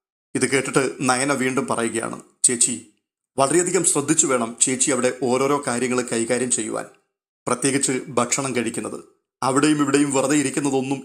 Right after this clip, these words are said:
എടുത്ത് കഴിക്കരുത്. ആരുടെയും കയ്യിലൊന്നും ഒന്നും വാങ്ങി ഭക്ഷിക്കുകയും ചെയ്യരുത്. അതൊക്കെ ചിലപ്പോൾ പ്രശ്നമായി മാറും. അറിയാമല്ലോ, ഒരു പ്രാവശ്യം ചേച്ചിയുടെ കുഞ്ഞിനെ ഇല്ലാതാക്കുവാൻ വേണ്ടി അവർ ശ്രമിച്ചതാണ്. ഇനിയും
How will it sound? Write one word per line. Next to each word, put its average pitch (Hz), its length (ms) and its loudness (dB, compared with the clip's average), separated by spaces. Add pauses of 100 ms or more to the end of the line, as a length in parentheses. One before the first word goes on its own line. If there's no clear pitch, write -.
എടുത്ത് 127 280 0
കഴിക്കരുത്. 117 460 -2 (480)
ആരുടെയും 170 420 2
കയ്യിലൊന്നും 156 400 2 (200)
ഒന്നും 160 300 2
വാങ്ങി 135 300 2
ഭക്ഷിക്കുകയും 135 540 0
ചെയ്യരുത്. - 340 -4 (580)
അതൊക്കെ 135 280 2
ചിലപ്പോൾ 131 340 2 (220)
പ്രശ്നമായി 123 560 2
മാറും. - 240 -6 (460)
അറിയാമല്ലോ, 139 500 4 (220)
ഒരു 135 160 4
പ്രാവശ്യം 143 400 2 (200)
ചേച്ചിയുടെ 147 440 0
കുഞ്ഞിനെ 151 360 0
ഇല്ലാതാക്കുവാൻ 156 600 0
വേണ്ടി 131 200 -2 (180)
അവർ 127 200 2
ശ്രമിച്ചതാണ്. 120 540 -2 (500)
ഇനിയും 143 260 2